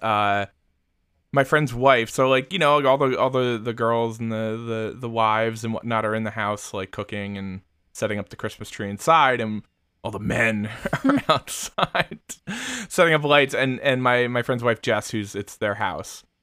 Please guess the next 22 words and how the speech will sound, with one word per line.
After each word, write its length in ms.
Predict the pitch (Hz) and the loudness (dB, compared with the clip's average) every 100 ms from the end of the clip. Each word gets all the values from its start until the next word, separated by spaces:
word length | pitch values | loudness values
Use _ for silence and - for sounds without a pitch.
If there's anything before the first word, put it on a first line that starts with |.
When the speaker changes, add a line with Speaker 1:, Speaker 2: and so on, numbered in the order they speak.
| _ - | _ -8
Speaker 1:
but 100 | - | -4
she'd 180 | 131 | -4
come 160 | - 143 | 0 2
outside 320 | 139 127 113 | 2 4 0
to, 40 | 113 | 0
like, 160 | 104 | -4
stir 260 | - - 104 | -4 -4 -4
the 100 | 98 | -6
pot 400 | - 90 87 - | -4 -2 -2 -6
and 100 | 110 113 | -16 -12
be 120 | 87 | -12
like, 400 | 50 50 - _ _ _ _ _ _ _ _ 113 | -10 -14 -16 _ _ _ _ _ _ _ _ -4
uh, 300 | 104 95 85 - | -2 0 -2 -4
like, 220 | 123 113 | -4 0
at 60 | 120 | 0
one 120 | 117 | 2
point 180 | 123 - | -2 -2
she, 100 | 113 | -2
like, 140 | 101 | -2
yelled, 360 | 110 104 104 104 _ | 0 2 0 -4 _
like, 180 | 117 95 | -10 -2
"Oh, 300 | 104 127 92 | 4 4 4